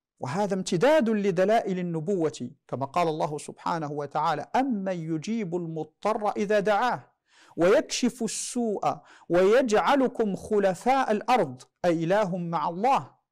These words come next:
فإذا ما يقع للمؤمنين من إجابة الدعوة، ما يكون عند المؤمن من ارتباط بربه سبحانه وتعالى،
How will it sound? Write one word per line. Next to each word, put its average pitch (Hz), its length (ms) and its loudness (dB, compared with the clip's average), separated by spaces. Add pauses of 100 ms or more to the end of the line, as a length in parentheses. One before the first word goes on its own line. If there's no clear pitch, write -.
(540)
فإذا 214 580 2 (320)
ما 269 260 4
يقع 277 320 2
للمؤمنين 190 880 -2
من 175 180 -6
إجابة 180 420 0
الدعوة، 143 460 0
ما 214 220 0
يكون 220 580 -2
عند 226 240 0
المؤمن 180 680 -2 (340)
من 202 180 2
ارتباط 233 600 2
بربه 208 640 2
سبحانه 202 640 -2
وتعالى، 180 720 2